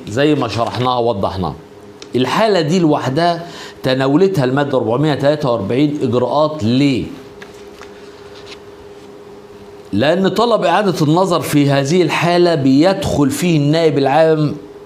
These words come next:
من تلقاء نفسه. لو ظهرت هذه الأدلة واتضحت في الموضوع أو تم تقديم طلب من ذوي الشأن زي ما قلنا، فللنائب العام من تلقاء نفسه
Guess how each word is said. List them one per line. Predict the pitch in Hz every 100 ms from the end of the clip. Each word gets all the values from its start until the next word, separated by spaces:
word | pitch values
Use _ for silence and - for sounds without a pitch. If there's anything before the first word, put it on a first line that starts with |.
| - - - - - - - - - -
من | 113 131
تلقاء | 120 143 - 165 139
نفسه. | 139 - - 143 - - - - - - - - - - -
لو | 95 110
ظهرت | 110 196 165 131 -
هذه | 110 110 143
الأدلة | 143 120 101 80 69 - - - - - -
واتضحت | 95 107 - 151 123 82 - -
في | - 131 127
الموضوع | 120 120 117 120 139 95 - - - - -
أو | 117 123
تم | 123 170 170 120 82 - -
تقديم | 110 110 151 147
طلب | 151 156 127 - - - -
من | 101 127
ذوي | 110 156 151
الشأن | - - 156 123
زي | 110 120
ما | 120 123
قلنا، | 160 165 170 170 - - - -
فللنائب | 131 131 135 151 226 202
العام | 170 151 185 185
من | 156 -
تلقاء | 147 143 143 170 196 143
نفسه | 147 180 147 - - 175 196